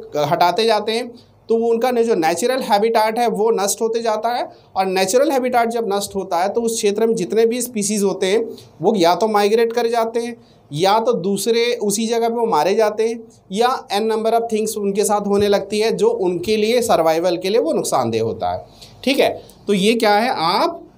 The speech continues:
निर्वनीकरण को ज़रूर लिखें। आप जलवायु परिवर्तन, जलवायु परिवर्तन का जो प्रत्यक्ष रूप से जो प्रभाव जिस पर पड़ता है वो है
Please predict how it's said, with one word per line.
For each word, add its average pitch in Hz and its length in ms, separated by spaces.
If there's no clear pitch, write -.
निर्वनीकरण 180 640
को 202 140
ज़रूर 165 360
लिखें। 226 280
आप 247 300
जलवायु 208 500
परिवर्तन, 247 640
जलवायु 220 480
परिवर्तन 254 580
का 254 160
जो 262 160
प्रत्यक्ष 254 760
रूप 233 160
से 240 180
जो 240 120
प्रभाव 196 460
जिस 196 160
पर 208 160
पड़ता 170 340
है 185 120
वो 180 180
है 214 200